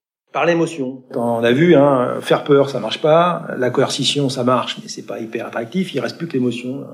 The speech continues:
C'est-à-dire le, de, de, de jouer sur cette, sur cette corde un peu, euh, un peu sensible,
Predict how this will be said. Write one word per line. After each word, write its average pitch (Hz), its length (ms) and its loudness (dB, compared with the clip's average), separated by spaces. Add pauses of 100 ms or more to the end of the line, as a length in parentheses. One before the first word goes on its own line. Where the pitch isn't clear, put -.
(480)
C'est-à-dire 120 400 -2
le, 113 220 -2 (300)
de, 117 800 -8
de, 131 300 -2
de 135 120 0
jouer 185 160 4
sur 202 220 2
cette, 156 540 -4
sur 135 180 -6
cette - 240 -6
corde 156 200 0
un 127 100 0
peu, 120 120 -8
euh, 113 600 -2
un - 20 -12
peu 110 160 -12
sensible, 135 600 -6